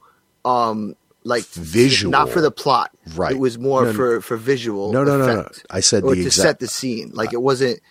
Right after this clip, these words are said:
Speaker 1: to to, to lead us with the information. Like,
Speaker 2: I,
Speaker 1: like, every
Speaker 2: that, like, act-, I said the opposite. I said in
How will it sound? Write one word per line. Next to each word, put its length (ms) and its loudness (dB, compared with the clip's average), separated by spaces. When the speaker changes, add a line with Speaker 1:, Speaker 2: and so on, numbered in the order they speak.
Speaker 1:
to 340 2
to, 140 -4
to 220 -6
lead 280 0
us 280 2
with 220 -6
the 300 -2
information. 720 -4
Like, 320 -8
Speaker 2:
I, 220 -2
Speaker 1:
like, 240 -4
every 180 -4
Speaker 2:
that, 280 -4
like, 360 0
act-, 260 -2
I 80 -2
said 220 2
the 140 0
opposite. 480 -6
I 140 -4
said 420 2
in 500 -4